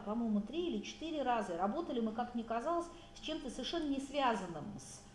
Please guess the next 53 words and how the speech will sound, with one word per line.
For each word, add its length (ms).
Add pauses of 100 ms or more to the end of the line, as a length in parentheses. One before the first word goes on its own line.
(180)
а, 220
процессом, 800
да, 160
там, 180
моей 180
теперешней 580
жизни. 420
То 100
есть 140
мы 80
там 180
чё-то 260 (280)
с 40
какими-то 320
образами 640
работали, 680
да, 160
там 200
чё-то 300
там, 180 (340)
ну, 100 (160)
херню 380
какую-то 400
делали, 400
короче. 460 (380)
Ну 200
вот, 160
я 120
тогда 240
была 160
ещё 180
неопытна, 500
один 220
из 80
первых 360
таких, 360
ну, 100
сильных 420
психотерапевтов 720
в 60
мою 160
жизнь 260
попался, 480
а 40
не 100
те, 140
которые 400
просто 320
порассуждать 520
со 120
мной 160
были 180
готовы. 440